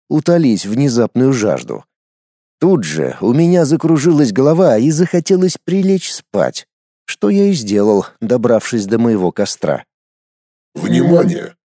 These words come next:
Speaker 2: Вы впервые испробовали мясо магического животного. Вам повезло, и вы выжили. Ваше тело претерпело изменения.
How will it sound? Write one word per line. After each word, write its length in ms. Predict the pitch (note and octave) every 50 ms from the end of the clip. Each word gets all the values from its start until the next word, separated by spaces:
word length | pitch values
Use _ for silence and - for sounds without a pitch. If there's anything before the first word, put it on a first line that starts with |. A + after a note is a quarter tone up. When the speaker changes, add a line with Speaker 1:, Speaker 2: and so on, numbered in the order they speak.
| _ -
Speaker 2:
Вы 280 | - F3 E3+ F3 -
впервые 580 | - - - F3 E2+ - - E2+ E2+ E2+ E3+ -
испробовали 560 | - - - F2 F#2 F2+ - - - - -
мясо 340 | A#2 - - F3 - - -
магического 680 | F3 - - - E3+ - - F3+ F3 - - E3+ E3+ -
животного. 680 | F#3 F3 E3+ E3+ - - - D#3+ - - - - - _ _ _
Вам 300 | - - - - A#2 -
повезло, 580 | F3 F3 E3+ E3+ - - - - - - - - _ _ _ -
и 100 | E3+ G3+
вы 160 | G#3+ E3+ F3
выжили. 500 | F3+ E3+ - F3+ F3 - - - - - _ _ _ _
Ваше 380 | - - - - - - F3 -
тело 300 | - - F3 - F3 -
претерпело 640 | E3+ F3 F3+ - F3 F3 - - - - F3 F3 E3+ -
изменения. 640 | - - - E2+ E2+ F2 - - - - - -